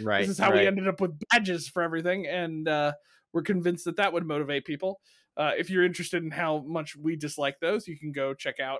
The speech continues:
Speaker 2: uh, episodes fifty-four through fifty-six. That's our gamification series. Um,
Speaker 1: Well done.
Speaker 2: and we talk about why we don't really like badging systems that much. Um, but, uh, that part's easier. Like, we can kinda, like, force motivation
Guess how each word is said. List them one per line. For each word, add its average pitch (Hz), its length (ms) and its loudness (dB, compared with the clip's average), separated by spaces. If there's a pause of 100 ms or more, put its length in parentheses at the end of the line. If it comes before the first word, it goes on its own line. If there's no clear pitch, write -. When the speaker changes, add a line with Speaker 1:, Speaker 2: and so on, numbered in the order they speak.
(100)
Speaker 2:
uh, 135 340 -2 (140)
episodes 131 480 -10
fifty-four 151 480 -8
through 175 140 -4
fifty-six. 233 560 -6
That's 151 180 -6
our 165 100 -4
gamification 190 640 -6
series. 120 240 -12 (640)
Um, 202 100 6
Speaker 1:
Well 190 340 6
done. - 180 0
Speaker 2:
and 170 260 2
we 165 480 4
talk 180 180 0
about 160 240 0
why 156 160 2
we 151 100 0
don't 143 140 -4
really 147 180 -4
like 139 220 -4
badging 135 420 -4
systems 131 500 -10
that 120 200 -12
much. - 260 -20 (200)
Um, 131 340 -4 (480)
but, 208 260 6 (220)
uh, 160 440 2 (720)
that 285 220 4
part's - 340 0
easier. 170 360 -6
Like, 135 160 -6
we 214 100 -4
can 233 140 -2
kinda, 262 160 4
like, 220 160 2
force 196 500 2 (600)
motivation 156 840 0